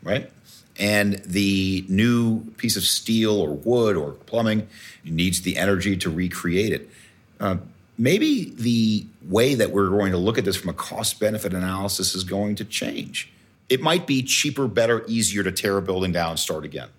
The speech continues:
from a cost perspective. It might be. But now that people are looking at the world sustainability, not just from an emission standpoint, but from a more holistic standpoint of, if I reuse that wood panel,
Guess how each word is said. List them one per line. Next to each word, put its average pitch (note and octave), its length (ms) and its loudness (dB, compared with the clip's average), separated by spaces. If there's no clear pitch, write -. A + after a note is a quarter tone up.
from G2+ 160 0
a F#2 80 -2
cost F2+ 420 -4
perspective. - 580 -10
It B2 80 -2
might B2+ 220 2
be. - 120 -14
But G2+ 100 -2
now C3 340 4
that A2 180 -2
people A2+ 200 -2
are G2+ 80 2
looking G#2 360 -4
at F2+ 180 -6
the F#2+ 60 -8
world G2 380 2
sustainability, F#2+ 840 -2
not A2 220 0
just - 120 -4
from G2 140 -4
an F2+ 160 -4
emission G2 540 0
standpoint, E2 640 -6
but E2+ 120 -6
from F2 200 -6
a E2 80 -6
more F#2 340 0
holistic G2+ 560 -2
standpoint F2+ 540 -6
of, D#2+ 240 -4
if - 60 -6
I B2+ 160 2
reuse B2+ 600 4
that A#2 220 2
wood A2+ 220 2
panel, G#2 560 0